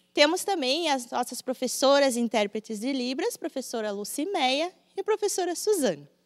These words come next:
Bora lá então, gente, pra aula de hoje sobre o sol, que é a fonte de vida, né? É bem falado isso, que o sol é a fonte de vida.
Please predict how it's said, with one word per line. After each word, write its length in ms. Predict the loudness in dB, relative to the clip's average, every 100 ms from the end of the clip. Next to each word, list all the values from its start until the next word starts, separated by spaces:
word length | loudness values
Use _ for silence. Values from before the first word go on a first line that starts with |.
| _ _ _ _ _
Bora 280 | 4 6 6
lá 140 | 4
então, 240 | 2 -2 -2
gente, 280 | -4 -4 -2
pra 180 | 2
aula 140 | 2 0
de 140 | 0
hoje 300 | 0 0 -2
sobre 480 | -2 0 0 0 -2
o 120 | -4
sol, 1000 | -6 -6 2 8 10 10 8 6 2 -2 _ -20 -20 _
que 220 | 0 4 6
é 100 | 6
a 140 | 2
fonte 600 | -2 0 0 2 -2 -6
de 140 | -4
vida, 580 | -4 -2 -2 -2 -4 -4 -6
né? 300 | 0 2 2
É 40 |
bem 360 | 0 0 -2 -4
falado 680 | -2 0 2 2 2 0 -4
isso, 380 | -4 -4 -6
que 160 | -6 -4
o 80 | -4
sol 400 | -2 2 2 2
é 80 | -2
a 80 |
fonte 340 | -4 -4 -4 -4
de 140 | -4
vida. 340 | -4 -6 -8